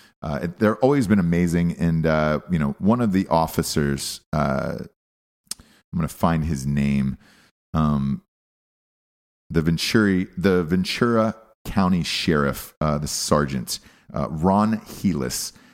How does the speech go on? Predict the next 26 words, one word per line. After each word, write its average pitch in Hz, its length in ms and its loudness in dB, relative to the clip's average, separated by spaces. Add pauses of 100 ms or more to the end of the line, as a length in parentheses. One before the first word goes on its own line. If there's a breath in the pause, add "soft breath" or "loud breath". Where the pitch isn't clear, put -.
(100)
and 82 140 -2
I 82 40 2
hope 95 200 2
I'm 78 100 0
pronouncing 76 440 -2
his 69 120 -2
last 69 320 -2
name 65 220 -2
right. 64 280 -4 (520 soft breath)
Um, 71 380 0 (120)
that 107 300 0
he 117 220 4
was 104 280 0
the, 101 240 2
the 101 120 2
one 98 280 4
who, 87 320 2
uh, 78 320 0
showed 87 320 2
up 82 140 0
immediately 82 640 0
and, 73 320 -2
and 76 280 -4
tackled 82 380 -2
the 73 80 -8
guy, 71 400 -2